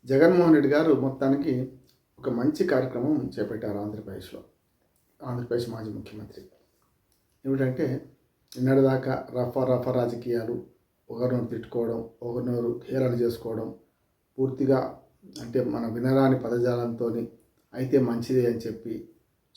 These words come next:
చంపుకుంటూ పోతే నష్టం ఏముందనే మాటలు మాట్లాడిన ఆయన ఇవాళ తన శ్రేణులు కూర్చుని పెట్టుకొని మొదటి స్టేజ్ ట్రైనింగ్ ఇచ్చినట్టు ఓ రకంగా, అంటే ఒక రకంగా చెప్పాలంటే కొంచెం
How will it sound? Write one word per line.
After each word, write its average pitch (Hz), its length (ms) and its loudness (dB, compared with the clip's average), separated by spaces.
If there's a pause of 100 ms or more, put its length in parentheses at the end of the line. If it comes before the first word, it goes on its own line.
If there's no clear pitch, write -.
చంపుకుంటూ 123 380 -2
పోతే 120 220 0
నష్టం 117 340 -6
ఏముందనే 117 440 -4
మాటలు 113 520 -8 (520)
మాట్లాడిన 117 460 -10
ఆయన 117 420 -6 (600)
ఇవాళ 127 240 -2
తన 117 340 -6
శ్రేణులు 135 300 2
కూర్చుని 120 340 -6
పెట్టుకొని 127 580 -2 (520)
మొదటి 143 300 0
స్టేజ్ 123 460 0
ట్రైనింగ్ 123 300 2
ఇచ్చినట్టు 107 360 -8
ఓ 104 40 -4
రకంగా, 101 420 -12 (140)
అంటే 127 160 -6
ఒక 113 80 -4
రకంగా 120 280 -4
చెప్పాలంటే 123 580 -6 (340)
కొంచెం 123 440 -2